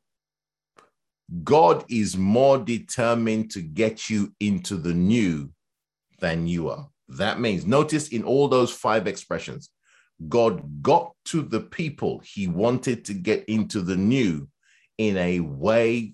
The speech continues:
that they could manage it. And so please understand that this is the beauty, and also there is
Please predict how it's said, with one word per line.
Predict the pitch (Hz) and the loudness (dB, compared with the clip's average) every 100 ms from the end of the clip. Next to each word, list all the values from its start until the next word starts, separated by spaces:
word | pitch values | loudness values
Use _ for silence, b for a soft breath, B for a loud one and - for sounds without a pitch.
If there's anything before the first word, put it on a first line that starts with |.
| - | -4
that | 85 - 67 71 | -4 -4 -8 -4
they | 90 98 98 92 - | 0 2 0 -4 -10
could | - 87 76 | -8 -4 -2
manage | 90 87 82 - | 0 0 -2 -6
it. | - _ _ B B B | -16 _ _ B B B
And | 123 113 | -4 0
so | 151 117 | 2 2
please | - 190 214 180 | 0 -2 0 0
understand | 147 120 - 117 104 - B B B | 0 -2 -2 -2 0 -2 B B B
that | - 92 104 120 120 | -10 -2 0 0 2
this | 180 180 | 0 2
is | 156 | 0
the | 120 | -2
beauty, | 98 123 127 104 98 - | -2 -2 -2 -4 -8 -4
and | 104 110 | -2 0
also | 127 143 - 98 | 0 0 0 0
there | 95 107 | 2 2
is | 101 98 | 2 -2